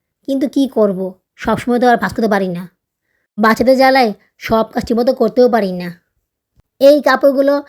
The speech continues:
জায়ান, সায়রা এবং সাওদা ছোটোবেলায় পরেছে, আর এখন জুনানা পরতেছে। এই কাপড়গুলো ওর জন্য একটু বড় হয়ে যায়,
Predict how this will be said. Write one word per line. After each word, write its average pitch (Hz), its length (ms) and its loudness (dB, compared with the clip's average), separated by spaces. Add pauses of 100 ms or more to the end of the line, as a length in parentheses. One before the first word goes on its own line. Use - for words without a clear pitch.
(180)
জায়ান, 226 400 -2 (180)
সায়রা 226 440 -2 (240)
এবং 220 220 2 (100)
সাওদা 220 400 0 (420)
ছোটোবেলায় 240 400 2
পরেছে, 214 380 -2 (800)
আর 220 180 -2
এখন 226 300 0 (400)
জুনানা 226 380 2
পরতেছে। 202 420 -2 (720)
এই 294 240 6
কাপড়গুলো 277 580 2 (360)
ওর 262 160 6
জন্য 285 200 0
একটু 285 220 0
বড় 247 200 2
হয়ে 254 200 0
যায়, 226 260 -2